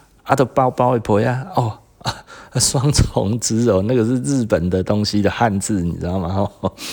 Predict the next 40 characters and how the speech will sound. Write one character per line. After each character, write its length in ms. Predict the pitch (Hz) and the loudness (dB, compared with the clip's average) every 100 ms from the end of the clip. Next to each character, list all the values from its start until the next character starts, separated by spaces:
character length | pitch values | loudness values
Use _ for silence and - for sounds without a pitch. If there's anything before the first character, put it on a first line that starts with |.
| - | -6
日 200 | 135 135 | 0 2
本 200 | 104 95 | 4 2
文 180 | 98 92 | 2 0
章 180 | 101 104 | 0 0
的 80 | 101 | 0
汉 240 | - 107 | 0 0
字 200 | 98 101 | 0 0
的 100 | 87 | -2
标 260 | - 82 85 | 0 -2 -2
题 240 | - - | -6 -6
啊， 120 | 87 | -4
那 120 | 117 101 | -2 -2
个 100 | 101 | -2
是 80 | |
什 160 | 110 98 | -2 -4
么 100 | 73 | -4
东 260 | 87 - 104 | -8 -8 -10
西？ 320 | - - 120 - - - - | -10 -10 -10 -6 -8 -8 -14
<laughs> 480 | - - - - - | -14 -12 -12 -12 -12
这 180 | 131 139 - - - - - | -6 -6 -6 -14 -18 -16 -6
半 240 | 131 113 | -4 -2
直 280 | - 101 110 | -2 -2 -2
走， 180 | 104 78 | -2 -2
哦， 280 | - 110 110 | -4 -6 -6
假 160 | - | -8
啦 180 | 90 90 | -6 -6
啦。 160 | 90 - - - - - - - | -4 -6 -8 -12 -10 -6 -6 -4
<laughs> 800 | - - 151 - - - - 156 | -8 -4 -8 -8 -20 -14 -12 -10
好， 260 | - 107 95 - - - | -2 -2 -2 -8 -14 -6
那 100 | 123 | -2
我 100 | 117 | 0
们 160 | 101 | 0
来， 320 | 101 98 101 - 101 | 0 -2 -2 -2 0
来 160 | 98 | 0
讲 200 | 104 98 | 2 0
马 200 | 92 82 | 2 0
皮 180 | - - | -2 -6
了， 160 | 67 65 | -4 -2
然 140 | 67 | -2
后 180 | 87 | -2